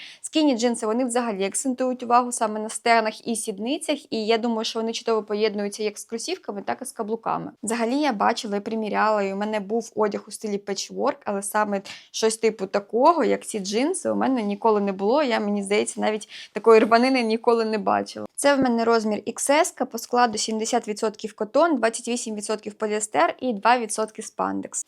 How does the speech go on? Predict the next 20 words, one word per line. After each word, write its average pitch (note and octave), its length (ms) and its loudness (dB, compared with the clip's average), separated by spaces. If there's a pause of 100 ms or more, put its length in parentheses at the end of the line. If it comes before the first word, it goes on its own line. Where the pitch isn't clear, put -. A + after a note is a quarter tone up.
Самі C#4 320 0
по C4 120 -4
собі B3 300 0
джинси B3 320 -2
досить B3 280 -2
таки A3+ 200 -8
добре G#3 320 0
тягнуться, D4 520 -2
і A#3+ 140 -2
я B3+ 180 0
думаю, A#3 320 -2
що A3 160 -6
вони G#3+ 220 -4
будуть G#3 240 -8
легко A3+ 260 -2
адаптуватися G#3 600 -2
до G3 100 -2
будь-якої A3 480 -2
форми G3+ 400 -2
тіла. F#3+ 360 -10